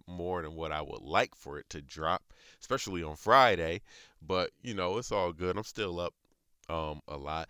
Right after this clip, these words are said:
I gotta get back into that mode of, like, aggression and, you know,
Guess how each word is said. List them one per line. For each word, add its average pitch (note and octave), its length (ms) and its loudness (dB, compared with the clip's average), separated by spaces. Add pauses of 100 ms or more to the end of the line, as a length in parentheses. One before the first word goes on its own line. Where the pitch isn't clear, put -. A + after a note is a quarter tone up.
(140)
I F#2+ 80 -2
gotta G2+ 140 4
get F2+ 220 -4
back G2+ 240 4
into G#2+ 180 -4
that F2 180 0
mode F#2 560 2 (160)
of, D#2 540 0
like, D#2 340 -4
aggression F2 880 0 (720)
and, D2+ 480 -4 (400)
you A2+ 80 -8
know, D2+ 220 -4